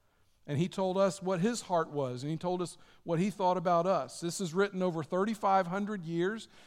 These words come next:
sixty-six different authors, thousands of promises from God to you. And in prayer, what we do is we just basically claim those promises.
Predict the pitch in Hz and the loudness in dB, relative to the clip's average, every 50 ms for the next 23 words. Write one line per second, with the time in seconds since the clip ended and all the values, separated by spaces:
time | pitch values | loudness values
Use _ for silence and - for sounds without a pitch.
0 | - _ - - - 233 - - 247 226 185 - - 214 196 - - 160 147 185 | -20 _ -8 -4 -4 -4 -2 -2 -2 -2 0 0 0 0 -2 -2 -4 -2 2 2
1 | 202 196 - 220 220 208 - 151 151 151 151 - 202 220 220 196 - - - - | 2 2 2 -2 -4 -2 -2 -2 -2 -2 -2 -2 -4 -4 -4 -6 -10 -12 -14 -16
2 | - _ _ _ _ _ _ - - _ _ _ - 175 175 208 233 233 196 226 | -20 _ _ _ _ _ _ -20 -20 _ _ _ 0 4 6 6 6 6 4 2
3 | 226 190 202 196 - - - 202 185 180 175 170 - - 180 180 185 175 - - | 0 0 0 -2 -4 -2 0 2 2 2 0 -2 -4 -2 -4 -4 -4 -4 -8 -12
4 | - - - - - _ _ - 196 190 202 220 202 180 180 170 170 170 165 147 | -14 -18 -20 -20 -20 _ _ 0 2 2 2 2 2 0 2 4 4 4 2 0
5 | - 156 160 160 180 170 151 139 147 156 175 185 180 - - 214 240 262 226 202 | -4 -6 -4 -2 0 0 0 2 0 0 0 0 -2 -2 0 2 4 4 4 4
6 | 185 180 190 185 175 196 240 247 226 214 202 190 190 180 147 151 208 226 208 220 | 2 2 0 -2 -2 -2 -2 -2 -2 0 0 2 2 0 0 0 -2 -4 -2 -2
7 | 196 - - 175 180 214 - 226 185 - 180 175 160 - - - 196 214 226 208 | -4 -4 -2 -2 -2 -2 -2 -6 -6 -4 -4 -4 -4 -4 -2 0 0 2 2 2
8 | 190 190 185 175 180 185 - - - 202 202 226 220 185 151 - - 123 - - | 0 0 -2 -2 -2 -4 -4 -4 -4 -4 -2 -2 -2 -4 -8 -10 -12 -16 -18 -20
9 | - - | -20 -20